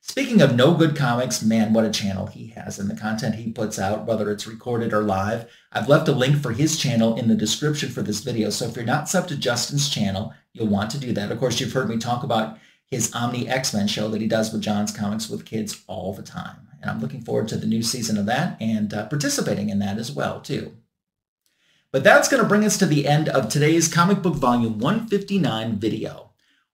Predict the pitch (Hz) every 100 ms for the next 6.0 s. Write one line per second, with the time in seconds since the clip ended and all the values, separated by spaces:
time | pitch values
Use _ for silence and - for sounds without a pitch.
0 | _ 135 202 214 - 208 214 165 156 156
1 | 147 135 117 110 107 104 - 139 160 151
2 | 131 123 - 110 143 - - _ _ _
3 | _ _ _ 135 123 113 147 262 - 135
4 | 117 107 120 113 107 - 104 101 - 104
5 | - 110 107 - 110 113 - 95 85 -